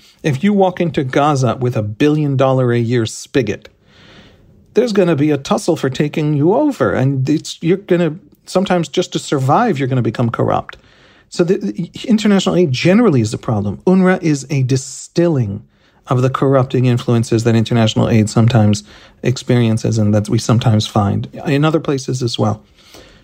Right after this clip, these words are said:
I think in, in any future agreement with the Palestinian state, et cetera, the humanitarian side of unrwa, sure, why not? The world needs to contribute. There's a lot of building to be done and development to be done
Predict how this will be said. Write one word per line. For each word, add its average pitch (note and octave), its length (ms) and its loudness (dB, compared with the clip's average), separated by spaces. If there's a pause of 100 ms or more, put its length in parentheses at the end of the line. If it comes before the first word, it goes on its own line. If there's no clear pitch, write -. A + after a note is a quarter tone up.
(300)
I C3+ 100 0
think F#3 260 0
in, D3+ 320 -4
in B2 360 0
any E3+ 340 4
future C#3+ 480 0 (180)
agreement A#2+ 800 2 (220)
with A#2 140 0
the B2 80 -6
Palestinian B2 480 2
state, A#2+ 280 0
et G#2+ 140 -6
cetera, B2 420 -2 (540)
the C3+ 100 -2
humanitarian D3 960 2
side F3 320 2
of E3 80 2
unrwa, F#3 540 2 (300)
sure, A#2+ 300 0 (120)
why C3+ 160 2
not? A2+ 280 0
The B2 80 2
world B2+ 240 2
needs B2+ 180 0
to A#2 100 -2
contribute. D3 920 -2
There's A2+ 160 -4
a A#2+ 40 2
lot B2+ 180 4
of A2+ 80 0
building C#3+ 400 2
to C#3 100 -2
be C3+ 80 0
done C3 220 2
and A2 100 0
development C#3 400 0
to B2 60 -6
be C3+ 80 -2
done C3 220 0